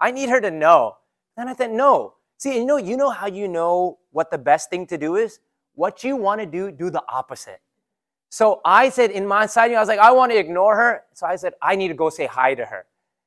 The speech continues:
So every day I would go up and say hi. I'd say, "Hey, how you doing today, coach?" She was one of the coaches. And as much as it hurt me, as much as it pained me,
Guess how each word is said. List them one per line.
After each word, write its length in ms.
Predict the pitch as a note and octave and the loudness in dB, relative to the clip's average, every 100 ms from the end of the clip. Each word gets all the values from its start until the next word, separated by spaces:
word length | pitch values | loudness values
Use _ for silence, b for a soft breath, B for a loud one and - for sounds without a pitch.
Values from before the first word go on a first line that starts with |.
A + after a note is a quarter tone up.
| _ _ | _ _
So 120 | - | -6
every 260 | F3+ G3+ A#3+ | -4 0 4
day 80 | F#3+ | 6
I 100 | D#3 | 6
would 160 | D3 | 2
go 100 | C#3+ | 0
up 140 | C#3+ C#3 | -2 -2
and 120 | A2+ | -8
say 120 | A#2+ | -8
hi. 240 | G#2 F#2+ | -8 -10
I'd 80 | G2+ | -12
say, 160 | C#3 B2 | -14 -10
"Hey, 220 | C#3 C#3+ | -4 0
how 140 | C3+ | 2
you 120 | C#3+ B2+ | 2 -2
doing 180 | B2 | -8
today, 180 | A2 G#2+ | -10 -14
coach?" 380 | - G#2 G#2 _ | -10 -10 -10 _
She 120 | _ A#2+ | _ -16
was 80 | |
one 120 | A#2 A2+ | -14 -16
of 40 | |
the 60 | G2+ | -14
coaches. 420 | G2+ F#2+ _ _ _ _ _ _ _ _ - | -16 -16 _ _ _ _ _ _ _ _ -12
And 120 | C#3+ | -8
as 160 | D3+ | -6
much 320 | C3+ E3+ G3+ A3+ | 0 2 2 2
as 80 | |
it 80 | G#3+ | 0
hurt 280 | F3+ F3+ F#3 | 2 2 0
me, 120 | F#3 | -2
as 120 | F3 D3 | -2 0
much 260 | D#3 E3+ | -2 -2
as 120 | G3 | -2
it 120 | F#3+ - | -6 -4
pained 300 | E3 F3 F#3 | -6 -4 -6
me, 240 | G3 | -8